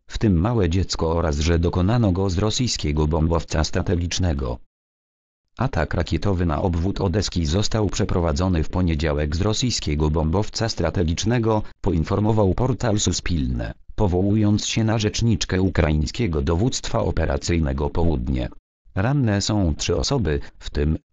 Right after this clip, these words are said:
ciężko, małe dziecko. Rakiety trafiły w obiekty infrastruktury turystycznej, wybuchł pożar. Rosja kontynuuje ataki na uszkodzony i niedziałający most przez Liman Dniestru,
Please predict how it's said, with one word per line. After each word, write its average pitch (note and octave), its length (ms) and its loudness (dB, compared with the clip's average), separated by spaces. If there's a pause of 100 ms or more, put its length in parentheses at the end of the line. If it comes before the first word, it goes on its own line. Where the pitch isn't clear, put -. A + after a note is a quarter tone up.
ciężko, E2+ 520 0 (180)
małe F#2+ 340 2
dziecko. B1 520 -2 (920)
Rakiety F2 500 0
trafiły G#2+ 540 0
w D#2 60 0
obiekty F#2 460 0
infrastruktury F#2 920 0
turystycznej, E2+ 800 0 (180)
wybuchł G2+ 520 0
pożar. C2+ 520 -2 (960)
Rosja G#2+ 460 0
kontynuuje D#2+ 680 2
ataki A#2+ 340 -2
na G2+ 120 2
uszkodzony A2+ 580 0
i G2+ 280 2
niedziałający F2+ 880 2
most E2+ 260 0
przez E2 320 0
Liman E2 380 2
Dniestru, E2+ 520 0